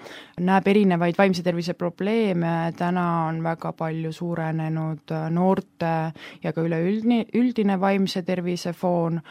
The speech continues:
aga näeme kogu eluspektrit, lastest, äh, kuni väga vanade inimesteni.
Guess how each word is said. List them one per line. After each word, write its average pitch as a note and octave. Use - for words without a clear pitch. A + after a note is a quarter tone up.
aga E3+
näeme G3
kogu E3
eluspektrit, -
lastest, E3+
äh, D#3+
kuni D#3+
väga D3+
vanade D3+
inimesteni. -